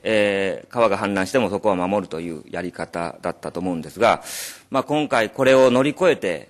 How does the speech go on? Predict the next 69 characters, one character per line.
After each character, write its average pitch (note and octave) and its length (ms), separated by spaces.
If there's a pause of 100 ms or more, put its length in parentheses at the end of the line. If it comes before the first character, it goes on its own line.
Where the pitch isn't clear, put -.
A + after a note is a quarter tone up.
(120)
え E2 140
ー、 - 20
水 G2 240
が F#2 160
入 F#2+ 180
っ - 40
て - 200
き - 100
た D#2+ 140
と。 C2+ 220 (640)
え A#2 160
ー、 A#2+ 40
私 A#2+ 280
も A#2+ 260
現 A#2+ 160
場 A#2 80
見 A#2+ 120
て A2 100
ま G2+ 120
い G#2+ 40
り A2 80
ま A2+ 120
し - 60
た F2+ 120
け F#2+ 100
ど B2 80
も、 G#2 360 (260)
え C2 2000
ー、 - 20
集 F#3+ 280
落 D#3 260
の C3 140
側 C3 220
か C#3 100
ら C#3 200
川 C3+ 260
の B2+ 120
側 G#2+ 180
に G#2 60
向 G2 120
か G#2 100
っ G2 80
て、 - 500
え F2 160
ー、 E2 60
堤 G2 360
が、 F#2+ 380
あ C#2 240
ー、 - 40
こ E2+ 240
う、 - 60
崩 F2+ 440
壊 E2+ 40
を D#2+ 180
し - 80
て F#2+ 80
い - 20
る F2 100
と - 140
い F#2 400
う D#2 60
状 F#2 180
況 E2+ 180
も E2+ 100
あ E2+ 60
り G2 60
ま F#2 80
し - 60
た。 - 180